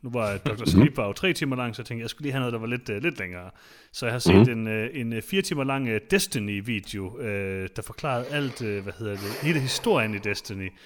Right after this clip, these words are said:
Speaker 1: og fortalte mig herlige ting om den her mærkelige Leviathan, og de her orme, der var noget under havet og alt muligt. Det var virkelig,
Speaker 2: Johannes, vi
Speaker 1: øh,
Speaker 2: snakker ikke om Destiny i dag.
Speaker 1: Nå, okay.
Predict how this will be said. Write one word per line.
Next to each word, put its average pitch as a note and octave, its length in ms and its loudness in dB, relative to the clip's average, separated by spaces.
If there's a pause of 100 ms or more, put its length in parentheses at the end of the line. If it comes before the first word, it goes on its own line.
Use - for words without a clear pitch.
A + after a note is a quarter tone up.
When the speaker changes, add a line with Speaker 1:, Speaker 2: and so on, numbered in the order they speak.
(320)
Speaker 1:
og A2 220 -4
fortalte C3+ 380 -4
mig A2+ 320 -6
herlige D3+ 380 0
ting C#3+ 340 -2
om A2 100 -6
den A2+ 160 -6
her A#2 100 -4
mærkelige A#2 440 -2
Leviathan, G#2+ 760 -4
og F#2 100 -8
de A2+ 60 -8
her - 200 -8
orme, A#2+ 300 -4
der F#2 60 -4
var F#2+ 100 -6
noget G2+ 160 -6
under G2 180 -8
havet A2 180 -6
og F#2+ 60 -8
alt F#2 100 -14
muligt. G2 160 -12
Det A2 80 -8
var A#2 100 -2
virkelig, C#3 320 0
Speaker 2:
Johannes, F2+ 200 8
vi - 20 -2
Speaker 1:
øh, G2 40 0
Speaker 2:
snakker F2+ 320 10
ikke E2+ 100 12
om E2 100 10
Destiny D#2+ 320 8
i C#2+ 40 4
dag. C#2+ 180 4 (440)
Speaker 1:
Nå, A#2 60 -8 (200)
okay. G#2+ 160 -10